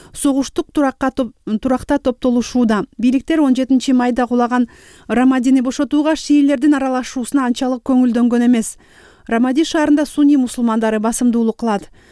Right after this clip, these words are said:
Анбар провинциясынын бийликтери үч миң чакты шиилер бошотуу операциясына катышууга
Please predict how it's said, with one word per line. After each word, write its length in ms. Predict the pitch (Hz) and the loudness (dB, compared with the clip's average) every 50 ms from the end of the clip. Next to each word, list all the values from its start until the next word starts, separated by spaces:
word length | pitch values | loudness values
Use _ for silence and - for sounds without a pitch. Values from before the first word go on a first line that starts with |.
| - - - - | -20 -18 -8 -2
Анбар 320 | 220 247 240 269 330 339 | 0 0 2 2 0 -2
провинциясынын 720 | - - 302 294 277 311 302 285 - 294 285 - 285 269 | 0 0 0 2 2 2 2 2 2 0 0 0 0 0
бийликтери 480 | 254 269 254 262 - - 277 269 294 - | 2 2 0 0 -2 -2 -2 0 0 0
үч 240 | 262 277 294 - - | 0 0 -2 0 0
миң 160 | 320 311 294 | 2 2 2
чакты 400 | - - 262 247 - - - 233 | 2 0 -4 -6 -6 -4 -4 -4
шиилер 480 | 226 - - 247 240 240 254 294 330 311 - - _ _ _ - 214 | -4 -4 -4 -4 -2 -2 0 0 -2 -2 -6 -12 _ _ _ -4 -2
бошотуу 400 | 233 247 - 294 240 - 320 302 | -2 0 0 -2 0 0 0 0
операциясына 680 | 285 - - 285 277 262 269 - 269 262 - - 262 240 | 0 0 0 0 -2 -2 -2 -2 -4 -4 -2 -2 -2 0
катышууга 640 | 247 240 240 - - - 254 240 247 247 247 240 | -2 -4 -4 -4 -4 -4 -2 -2 0 -2 -4 -4